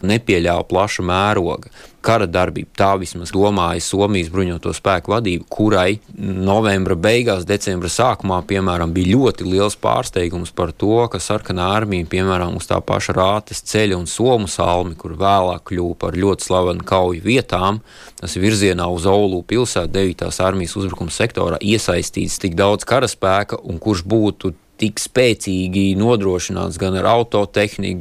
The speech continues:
gan ar smagu artilēriju, gan ar tankiem, gan vispārējo, ko rādīja vēlāko kauju gaita, ka šīs divīzijas arī cieta ļoti smagas zaudējumus nepiemērotos dabas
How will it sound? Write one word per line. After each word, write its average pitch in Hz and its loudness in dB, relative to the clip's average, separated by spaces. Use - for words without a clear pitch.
gan 92 -2
ar 87 -4
smagu 101 0
artilēriju, 95 0
gan 92 -4
ar 92 -6
tankiem, 98 0
gan 87 -2
vispārējo, 95 0
ko 90 2
rādīja 90 2
vēlāko 90 0
kauju 92 2
gaita, 101 0
ka - -8
šīs 95 -4
divīzijas 95 2
arī 90 -2
cieta 104 0
ļoti 92 0
smagas 90 -2
zaudējumus 92 -2
nepiemērotos 90 -2
dabas 90 -2